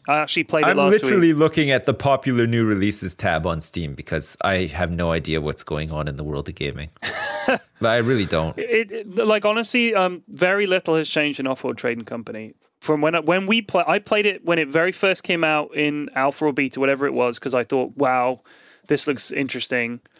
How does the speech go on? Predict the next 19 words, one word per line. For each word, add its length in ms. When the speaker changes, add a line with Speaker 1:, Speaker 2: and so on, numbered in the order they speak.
Speaker 1:
And 220
I 100
played 240
it 100
the 80
other 140
day, 460
and 340
very 540
little 380
has 160
changed. 480
It's 200
pretty 320
much 240
the 80
exact 380
same 280
game, 460